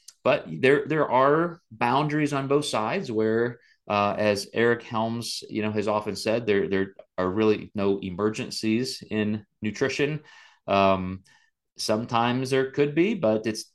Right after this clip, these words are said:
just not the norm for people who are engaging in fitness and nutrition programming. And, you know, you certainly don't need to be handheld entirely through the process. There, there should be a growing level of independence. And that was part of Rosemary's research, that, that there's,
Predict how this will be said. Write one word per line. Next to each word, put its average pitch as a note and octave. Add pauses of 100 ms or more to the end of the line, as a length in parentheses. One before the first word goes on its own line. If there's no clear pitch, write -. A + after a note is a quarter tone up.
(120)
just A#2+
not B2+
the A2
norm G#2+
for G#2
people A2+
who G#2+
are G2
engaging G2
in F#2
fitness A2
and F#2+
nutrition G2
programming. B2+
And, F2+ (500)
you G2+
know, F#2+
you F#2+
certainly G#2+
don't G#2
need G2 (320)
to G2+
be F#2+
handheld F#2+ (280)
entirely G2
through F#2
the F2
process. E2+
There, F#2+ (280)
there G#2+
should C3+
be A#2
a G2+
growing A2
level G2+
of G2
independence. F#2 (540)
And G2+
that G2+
was G2
part G#2
of F2+
Rosemary's F2+
research, E2
that, F2+
that F#2
there's, F#2